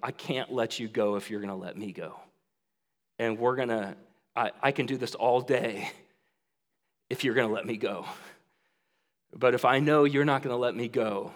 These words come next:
like, then I'll, I'll release you." And I think there's just this weird thing that God is doing that just feels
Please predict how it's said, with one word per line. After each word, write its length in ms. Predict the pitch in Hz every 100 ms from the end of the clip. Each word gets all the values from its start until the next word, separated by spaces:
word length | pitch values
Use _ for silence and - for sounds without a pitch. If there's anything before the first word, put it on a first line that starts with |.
| -
like, 400 | - 113 98 95 - _ _
then 420 | 113 107 104 101 -
I'll, 320 | 101 101 90 107
I'll 120 | 107
release 440 | 107 107 104 -
you." 220 | 98 78 - _ _ _ _ _ _ _ _ -
And 260 | 131 131 127
I 120 | - 160
think 200 | 233 220
there's 180 | 151
just 180 | 147 143
this 200 | 131 -
weird 640 | 120 120 123 139 147 151 131 - _ _ _ _ _ _ _ _ _ _ _ _ _ _ _ _ - -
thing 600 | 170 165 147 123 120 117
that 200 | 120 110
God 240 | 117 123 127
is 180 | 113 104
doing 360 | 120 120 117
that 220 | 110 107
just 200 | - 120
feels 360 | - 135 139 123